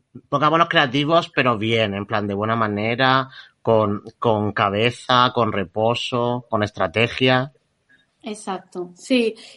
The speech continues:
Speaker 2: Eh, queríamos empezar este dos mil veintiuno, hemos estado debatiendo mucho sobre
Speaker 1: <laughs>
Speaker 2: cómo empezamos este año y, y queríamos empezar este dos mil veintiuno, que sabéis que tenemos como este bloque de nuevos propósitos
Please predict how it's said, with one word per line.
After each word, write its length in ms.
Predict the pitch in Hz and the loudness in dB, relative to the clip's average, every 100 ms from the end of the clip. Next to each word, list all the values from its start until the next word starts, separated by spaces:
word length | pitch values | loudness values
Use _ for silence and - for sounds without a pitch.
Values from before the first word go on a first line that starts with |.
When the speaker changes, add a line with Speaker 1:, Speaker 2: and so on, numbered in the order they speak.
| _ | _
Speaker 2:
Eh, 320 | 262 269 262 | 2 2 2
queríamos 420 | 262 254 262 302 | -2 -4 -4 -4
empezar 360 | 320 311 320 311 | -6 -8 -8 -8
este 220 | 302 311 | -8 -8
dos 100 | 302 | -8
mil 200 | 285 294 | -6 -8
veintiuno, 460 | 294 294 311 311 285 | -8 -8 -4 -4 -4
hemos 220 | 233 240 | -6 -8
estado 360 | 285 285 277 277 | -10 -6 -4 -2
debatiendo 560 | 285 277 285 277 269 | -2 -4 -2 -2 -2
mucho 340 | 262 302 - 233 | -2 -4 -8 -12
sobre 420 | - 208 202 190 | -10 -8 -6 0
Speaker 1:
<laughs> 600 | 185 - - 170 233 202 | 0 0 -2 -4 -4 -10
Speaker 2:
cómo 280 | - 269 262 | 0 2 4
empezamos 560 | 277 262 254 269 262 262 | 0 -2 -4 -2 -2 -4
este 280 | 262 - 254 | -8 -6 -4
año 480 | 254 277 269 302 370 - - - _ | -2 -2 -4 -6 -10 -20 -20 -20 _
y, 1000 | 294 285 285 277 269 262 254 247 240 233 - | -4 -2 0 0 0 0 0 -2 -2 -4 -4
y 140 | 269 | -4
queríamos 440 | 262 233 233 269 311 | -2 -2 -2 -4 -4
empezar 680 | 269 277 277 294 294 233 - | -4 -6 -4 -4 -2 -4 -6
este 320 | 247 - 262 | -8 -6 -6
dos 80 | 262 | -2
mil 200 | 262 269 | -2 0
veintiuno, 480 | 277 277 277 277 202 | 0 -2 -2 -4 -6
que 80 | - | -10
sabéis 300 | - 208 254 | -8 -6 -4
que 120 | 269 | -6
tenemos 460 | 247 254 254 254 247 | -6 -6 -4 -4 -6
como 200 | 247 233 | -8 -10
este 280 | 233 - | -6 -4
bloque 560 | 240 233 240 254 247 233 | -4 -2 -2 -2 -4 -4
de 240 | 226 226 | -4 -4
nuevos 300 | 226 233 240 | -6 -6 -6
propósitos 760 | 240 240 233 269 - 277 - 339 | -6 -10 -6 -8 -6 -10 -4 -6